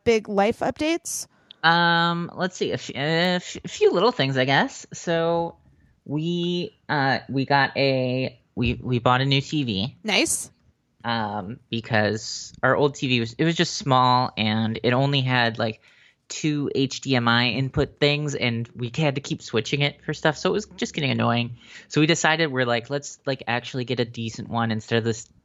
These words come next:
Speaker 2: tiny little garbage one." And so we got this, like, fifty-five inch T V, which just seems so huge compared to, like, we used to have, like, a twenty-something
Speaker 1: Oh, wow.
Speaker 2: inch. So it was, like, really tiny to, like, really big,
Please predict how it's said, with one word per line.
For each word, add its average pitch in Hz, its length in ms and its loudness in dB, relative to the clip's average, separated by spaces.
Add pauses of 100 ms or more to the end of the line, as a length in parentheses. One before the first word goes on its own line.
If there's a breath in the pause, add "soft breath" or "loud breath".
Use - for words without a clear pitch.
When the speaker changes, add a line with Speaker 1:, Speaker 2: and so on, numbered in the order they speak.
Speaker 2:
tiny 113 320 -2
little 110 280 0 (320)
garbage 113 400 2
one." 117 280 0 (360 loud breath)
And 120 80 -4
so 147 80 6
we 147 60 6
got 147 160 4
this, 139 160 -2
like, 127 240 -6
fifty-five 170 680 2
inch 170 280 2
T 165 280 0
V, 170 400 0 (240 loud breath)
which 143 240 0
just 170 180 2
seems 180 300 0
so 190 400 6
huge 185 540 0
compared 160 400 4
to, 151 100 6
like, 139 160 4 (180)
we 131 400 -4
used 135 300 -2
to 151 80 4
have, 135 140 4
like, 135 120 2
a 110 60 -2
twenty-something 123 800 0
Speaker 1:
Oh, 190 60 4
wow. 185 440 2
Speaker 2:
inch. 139 240 -12 (260 loud breath)
So 143 260 4
it 139 60 4
was, 127 160 2
like, 127 200 2
really 196 260 6
tiny 180 400 0
to, 147 220 -2
like, 120 200 0
really 160 280 4
big, 139 480 2